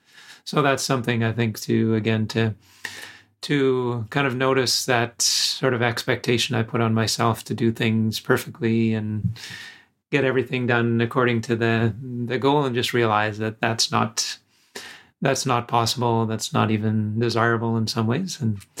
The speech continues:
and, uh, I think part of it is just practicing self-acceptance and saying, "Okay, today didn't go as well as I would have liked.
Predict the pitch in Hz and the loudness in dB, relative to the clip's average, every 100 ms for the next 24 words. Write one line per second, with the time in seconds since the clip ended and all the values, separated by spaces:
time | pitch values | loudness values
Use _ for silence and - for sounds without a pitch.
0 | - - _ 131 117 113 110 110 110 110 | -16 -18 _ -2 0 0 0 -2 0 2
1 | 110 110 - 147 147 123 - 135 127 120 | 2 0 -2 0 0 -2 0 2 2 2
2 | 117 107 113 101 - - - - _ - | 0 0 0 0 0 -2 -4 -12 _ -20
3 | - - _ _ 156 135 - 131 127 120 | -20 -20 _ _ 0 0 0 0 0 0
4 | - 120 113 113 - 113 - 117 113 120 | 2 2 2 -2 0 -2 0 -2 -2 -2
5 | 117 165 170 160 151 147 131 131 127 120 | 0 2 2 2 0 0 2 2 2 0
6 | 117 117 113 110 113 110 110 110 110 110 | 0 2 2 2 2 2 0 0 0 0
7 | 110 120 117 - - | -2 0 -2 -2 -10